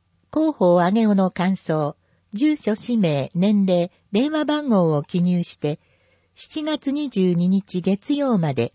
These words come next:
必着に、広報校長課へ。宛先、郵便番号三六二の八五零一、本庁三の一の一。メールアドレス、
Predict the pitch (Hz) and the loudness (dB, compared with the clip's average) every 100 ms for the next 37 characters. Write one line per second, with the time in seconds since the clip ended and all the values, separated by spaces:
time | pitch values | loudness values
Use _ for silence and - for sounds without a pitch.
0 | _ - - - 170 160 - 131 - _ | _ -18 -18 -8 -6 -6 -6 -8 -10 _
1 | _ 202 202 196 - _ _ - 311 311 | _ 0 2 0 -4 _ _ -4 0 0
2 | - 160 156 - 202 - 180 165 - 143 | 2 2 2 0 -2 -2 -4 -4 -6 -6
3 | 117 - _ _ _ _ _ _ _ _ | -6 -8 _ _ _ _ _ _ _ _
4 | _ _ 202 - 262 - 220 - 185 - | _ _ -4 0 -2 -2 -4 -4 -8 -8
5 | _ _ _ _ _ _ 240 311 311 302 | _ _ _ _ _ _ -2 -2 -4 -4
6 | 269 277 240 160 151 143 - - 262 302 | -4 -4 -2 0 -2 -2 -8 -4 -4 -2
7 | 294 294 - 220 233 196 143 - - 202 | -4 -4 -2 0 2 2 -2 -4 -6 -6
8 | - 294 277 269 160 156 185 175 165 - | -2 -4 -2 0 0 0 0 -2 -6 -10
9 | - - _ _ _ _ - 269 262 - | -10 -10 _ _ _ _ 0 0 0 -2
10 | 156 147 - - 240 285 269 247 220 - | 0 0 -4 -4 -4 -2 0 0 -2 -4
11 | 226 143 127 - - - _ _ _ _ | -2 -2 -4 -8 -10 -10 _ _ _ _
12 | _ _ _ _ 226 269 311 294 285 202 | _ _ _ _ 0 2 2 -2 -2 -2
13 | 147 139 - | -2 -2 -6